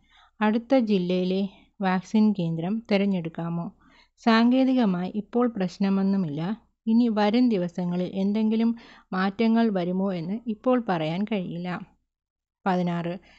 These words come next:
വാക്സിനു വേണ്ടി രജിസ്റ്റർ ചെയ്യേണ്ടത് എവിടെയാണ്? നേരത്തെ അതത് വാക്സിനേഷൻ കേന്ദ്രത്തിൽ നേരിട്ടെത്തി രജിസ്റ്റർ ചെയ്ത്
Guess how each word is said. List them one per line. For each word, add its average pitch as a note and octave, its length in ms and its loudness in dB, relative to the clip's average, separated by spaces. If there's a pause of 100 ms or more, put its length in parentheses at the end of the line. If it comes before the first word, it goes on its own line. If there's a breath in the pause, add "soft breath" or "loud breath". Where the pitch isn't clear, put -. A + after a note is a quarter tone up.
(300 soft breath)
വാക്സിനു A3+ 520 2
വേണ്ടി F#3 380 0
രജിസ്റ്റർ F#3 540 -2
ചെയ്യേണ്ടത് F3 600 -4
എവിടെയാണ്? E3 600 -6 (800 soft breath)
നേരത്തെ A3 540 2 (120)
അതത് G3+ 400 0 (100)
വാക്സിനേഷൻ G#3+ 840 0
കേന്ദ്രത്തിൽ F3 600 -4
നേരിട്ടെത്തി G3 880 0
രജിസ്റ്റർ G3 640 -4
ചെയ്ത് E3+ 380 -6